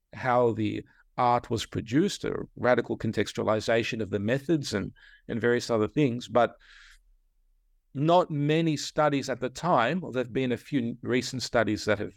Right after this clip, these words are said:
uh, changed this apart from my book, but not many studies at the time had to do with the inherent symbolism of Byzantine churches and art. And so I wanted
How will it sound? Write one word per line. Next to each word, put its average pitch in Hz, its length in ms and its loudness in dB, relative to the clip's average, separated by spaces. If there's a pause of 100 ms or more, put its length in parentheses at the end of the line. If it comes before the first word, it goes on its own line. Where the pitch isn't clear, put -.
uh, - 260 -4 (320)
changed 131 380 0
this 107 180 -6
apart 110 300 -2
from 104 100 -6
my 107 140 4
book, - 280 -8 (520)
but 139 160 0
not 165 160 2
many 151 200 2
studies 131 440 -2
at - 100 -16
the - 100 -20
time 131 240 2
had 117 180 -2
to 127 60 -6
do 120 160 -2
with 117 240 -8
the 110 320 -2 (200)
inherent 131 560 -2
symbolism 120 840 0 (320)
of 123 220 0
Byzantine 110 520 0
churches 104 600 -2
and 101 220 -4
art. 104 380 -4 (1500)
And 139 180 0
so 147 380 2
I 139 140 0
wanted 156 400 0